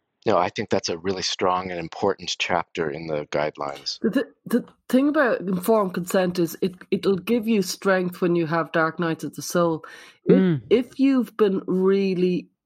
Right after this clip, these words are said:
Speaker 2: delved into something, if you've really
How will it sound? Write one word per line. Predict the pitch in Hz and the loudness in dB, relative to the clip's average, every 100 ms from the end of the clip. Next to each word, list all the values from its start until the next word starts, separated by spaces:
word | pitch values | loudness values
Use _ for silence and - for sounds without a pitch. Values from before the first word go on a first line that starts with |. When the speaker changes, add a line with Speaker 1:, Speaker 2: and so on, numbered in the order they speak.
| - 160 | -6 2
Speaker 2:
delved | 202 180 180 165 - | 2 4 2 0 0
into | 170 160 175 156 | 0 0 -2 -2
something, | 160 147 143 151 | -2 -2 -2 -2
if | 151 | 0
you've | 165 156 165 | 0 0 0
really | 190 226 226 214 185 | 2 2 2 0 0